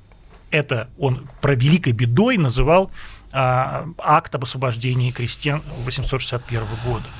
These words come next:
Это говорил крепостной, который так с этим своей крепостью и не расстался. Цивилизация, нравится вам это или не нравится вам это,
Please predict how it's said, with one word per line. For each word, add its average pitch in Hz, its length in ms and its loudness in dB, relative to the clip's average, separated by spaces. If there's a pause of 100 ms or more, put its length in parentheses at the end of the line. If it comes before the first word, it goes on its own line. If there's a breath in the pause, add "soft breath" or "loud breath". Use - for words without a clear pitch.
(160 loud breath)
Это 123 180 0
говорил 123 420 2 (220 loud breath)
крепостной, 143 840 0 (340 loud breath)
который 127 360 -2
так 156 320 0
с - 120 -8
этим 135 180 2
своей 123 220 0
крепостью 160 540 0
и 160 80 -4
не 139 320 2
расстался. 117 720 -4 (480 loud breath)
Цивилизация, 170 760 2
нравится 214 580 2
вам 107 220 4
это - 240 -12 (120)
или 175 240 2
не 170 280 6
нравится 143 680 4
вам 107 240 -2
это, - 200 -18